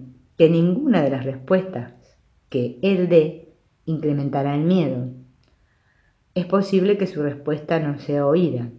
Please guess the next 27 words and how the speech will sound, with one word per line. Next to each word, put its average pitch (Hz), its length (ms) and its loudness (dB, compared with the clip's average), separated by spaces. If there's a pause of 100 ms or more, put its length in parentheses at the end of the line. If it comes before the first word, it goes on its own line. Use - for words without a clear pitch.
(1000)
Es 240 280 0
imposible, 180 760 2
sin 143 240 -4
embargo, 151 480 0
que - 120 -6
se - 180 -10
pierda. 120 640 -4 (920)
Hay 190 120 2
muchas 240 480 6
respuestas 139 1000 -2 (120)
que 131 120 -10
ya 135 300 0
has 123 140 -4
recibido, 131 680 -4 (640)
pero 147 500 0
que 139 100 -14
todavía 143 440 2
no 156 120 0
has 151 180 -8
oído. 131 400 -4 (1040)
Y 170 120 -4
te 170 80 4
aseguro 170 640 2 (140)
que 147 120 -6
te 139 80 -6
están 143 280 -4
esperando. 117 600 -8